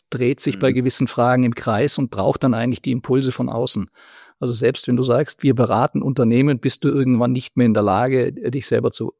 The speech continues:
Speaker 1: äh, zu coachen. Also man kann sich nicht selber kitzeln. Das ist
Speaker 2: Mhm.
Speaker 1: witzlos. Das
Speaker 2: Mhm.
Speaker 1: funktioniert
Speaker 2: Das ist gut.
Speaker 1: einfach nicht, ja.
Speaker 2: Schönes Bild.
Speaker 1: Und, ähm,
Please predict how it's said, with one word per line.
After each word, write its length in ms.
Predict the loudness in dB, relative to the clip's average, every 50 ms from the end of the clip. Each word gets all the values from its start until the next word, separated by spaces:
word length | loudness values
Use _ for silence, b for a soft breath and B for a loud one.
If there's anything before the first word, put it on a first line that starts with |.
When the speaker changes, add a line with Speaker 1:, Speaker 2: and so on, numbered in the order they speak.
| _ _ _
Speaker 1:
äh, 240 | -8 -8 -8 -8 -8
zu 140 | -10 -12 -12
coachen. 480 | -8 -6 -6 -6 -6 -6 -8 -10 -8 -8
Also 160 | -4 0 0
man 80 | 0 2
kann 180 | 2 -2 0
sich 140 | 0 2 2
nicht 140 | 2 2 2
selber 200 | 2 2 2 0
kitzeln. 440 | -2 -4 -4 -4 -4 -4 -6 -6 -8 _ _ _ _ _
Das 200 | -8 -8 -6 -6
ist 100 | -6 -6
Speaker 2:
Mhm. 220 | -4 -4 -2 -2 0
Speaker 1:
witzlos. 520 | -2 -2 -4 -4 -4 -4 -4 -4 -6 -6 -6 -6
Das 120 | -4 -4
Speaker 2:
Mhm. 40 | -4
Speaker 1:
funktioniert 420 | -6 -6 -6 -4 -2 0 0 2
Speaker 2:
Das 40 | 0
ist 60 | 0
gut. 100 | 0 -2
Speaker 1:
einfach 80 | -4 -8
nicht, 220 | -8 -10 -10 -10
ja. 100 | -10 -10
Speaker 2:
Schönes 220 | -6 -6 -6 -6 -2
Bild. 340 | 0 0 0 0 -2 _ _ _ _ _ _ _ _ _ _ _ _ _ _ _
Speaker 1:
Und, 460 | 2 2 4 4 4 2 0 -2 -2 0
ähm, 520 | 0 2 2 2 2 0 0 -2 -4 -8